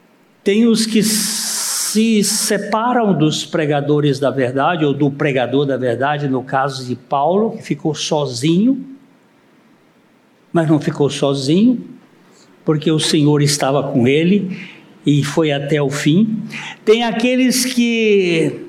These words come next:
estão se desviando da verdade e também pervertem a crença de alguns. Cuidado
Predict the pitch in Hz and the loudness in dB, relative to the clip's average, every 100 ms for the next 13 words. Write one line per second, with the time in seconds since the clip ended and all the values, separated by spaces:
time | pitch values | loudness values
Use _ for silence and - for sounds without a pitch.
0 | - - _ _ _ 185 190 190 233 240 | -20 -20 _ _ _ 0 0 2 2 2
1 | 233 - 180 208 240 170 165 214 220 302 | 2 2 2 2 0 2 2 4 4 4
2 | 269 196 190 165 143 147 135 135 139 156 | 4 4 4 2 2 0 0 0 0 0
3 | 175 269 311 - - - - - _ - | 2 2 0 -4 -10 -18 -20 -20 _ -2
4 | 202 254 269 285 262 196 247 285 262 277 | 0 2 2 4 4 4 4 4 2 2
5 | - 262 226 147 247 302 269 - 196 120 | 2 2 4 4 6 4 2 0 0 0
6 | 92 - - - - _ _ - 165 156 | 0 -4 -10 -20 -20 _ _ -6 -6 -4
7 | 170 170 180 - - 165 196 170 160 123 | -2 0 0 -4 -2 -2 0 0 0 -2
8 | 104 87 - - - - - - _ _ | -4 -6 -8 -10 -12 -14 -18 -20 _ _
9 | _ _ _ _ _ _ _ _ _ _ | _ _ _ _ _ _ _ _ _ _
10 | _ _ _ _ _ _ - _ _ _ | _ _ _ _ _ _ -20 _ _ _
11 | _ _ _ _ _ _ _ _ _ - | _ _ _ _ _ _ _ _ _ -20
12 | - _ _ - 196 214 226 226 170 151 | -20 _ _ -2 0 2 2 2 0 0
13 | 131 135 | 0 0